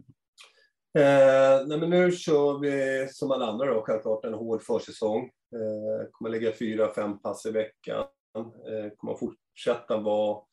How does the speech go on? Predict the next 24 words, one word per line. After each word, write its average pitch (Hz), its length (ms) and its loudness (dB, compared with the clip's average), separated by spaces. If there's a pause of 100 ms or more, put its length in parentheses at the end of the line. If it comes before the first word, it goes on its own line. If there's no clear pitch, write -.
(520)
inne 123 340 2
i 123 60 4
hall 117 420 -2 (180)
en, 117 200 -4
ett - 460 -6
pass. 131 300 -4 (300)
Eh, 107 640 -6
men 120 160 -6
våran 123 320 2
fokus, 117 460 -6
det 123 60 -6
är 120 100 0
ju, 113 300 -2
det 127 180 -10
är 123 40 -8
styrka 101 720 -6
och, 101 360 -8
och, 98 720 -6
och 98 60 -10
vad 101 100 -10
heter - 220 -14
det? 95 280 -8 (800)
Eh, 147 180 4
explosivitet, 143 1080 2